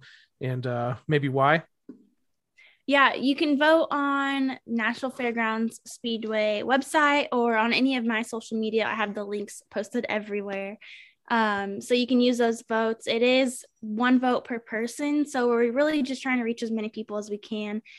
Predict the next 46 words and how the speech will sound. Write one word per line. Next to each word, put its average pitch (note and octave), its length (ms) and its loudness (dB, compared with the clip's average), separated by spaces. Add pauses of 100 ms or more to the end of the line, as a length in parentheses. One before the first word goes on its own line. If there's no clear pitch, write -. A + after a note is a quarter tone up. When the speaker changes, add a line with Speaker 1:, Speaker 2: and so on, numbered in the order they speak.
(220)
Speaker 2:
And A#3 300 2
I A3 80 6
know C4 80 6
I C#4 40 8
have C#4 100 6
a - 20 2
lot A#3+ 180 6
of A#3 60 2
great A3+ 180 0
supporters A3+ 720 -2 (140)
on A3 160 0
the G#3+ 80 -2
West G#3+ 260 -2
Coast A3+ 480 -4
and A3 100 -2
now G#3 260 -6
out - 80 -10
here. G#3+ 380 -4
So A3 380 -4 (440)
really C#4 280 6
just B3+ 180 -2
trying C4+ 180 2
to B3 60 2
gather A3 320 0
everybody A3 540 -2
in. G#3+ 320 -4
And G#3+ 260 -6 (260)
it's D4+ 120 2
just F4 140 0
a D#4+ 60 2
really D4+ 200 2
cool D4+ 200 2
opportunity. B3+ 880 0
And A3+ 380 -2
it's A#3 160 -2
one C4+ 100 -2
of C#4+ 60 0
those C4 180 2
events A3+ 340 -2
that A3+ 180 -4
everybody A3+ 380 0
across A3 300 -8
the A3 80 -14
country G#3+ 360 -8
tunes G3+ 380 -8
in F#3+ 180 -10